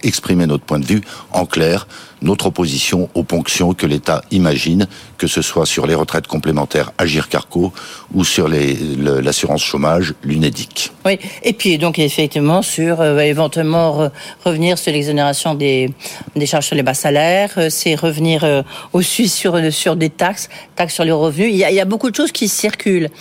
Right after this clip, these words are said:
Speaker 2: Sur ce budget deux mille vingt-quatre, euh, tout d'abord, vous croyez en cette, euh, euh, hypothèse de croissance de un virgule quatre pour cent ou vous êtes plutôt sur la, comme celle de la Banque de France, hypothèse autour de zéro virgule neuf pour cent ?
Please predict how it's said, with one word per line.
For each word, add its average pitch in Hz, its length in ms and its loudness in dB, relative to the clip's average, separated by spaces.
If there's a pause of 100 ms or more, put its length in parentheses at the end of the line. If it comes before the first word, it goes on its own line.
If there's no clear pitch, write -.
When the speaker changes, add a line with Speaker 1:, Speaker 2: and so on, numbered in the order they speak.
(280)
Speaker 2:
Sur - 220 -4
ce - 140 0
budget 214 500 0
deux 185 120 2
mille 180 220 2 (200)
vingt-quatre, 147 640 -2 (100)
euh, 139 120 -2 (420)
tout 254 100 0
d'abord, 170 340 2
vous 151 160 -2
croyez 226 400 2
en 285 100 2
cette, - 340 -2
euh, 170 360 2 (500)
euh, 160 240 2
hypothèse 233 540 0
de 196 80 0
croissance 214 460 -2
de 190 80 2
un 180 120 4
virgule 170 320 0
quatre 240 200 -2
pour 240 180 -2
cent 294 320 2
ou 269 60 2
vous 214 40 2
êtes 202 160 0
plutôt 214 300 -2
sur 202 160 0
la, 165 260 2 (320)
comme 190 100 0
celle 190 320 0
de 175 80 0
la 165 160 2
Banque 170 200 -2
de 170 80 0
France, 196 340 -2
hypothèse 170 460 0
autour 170 240 -2
de 160 100 2
zéro 165 260 2
virgule 156 380 0
neuf 156 220 0
pour 156 140 -4
cent ? 156 180 -2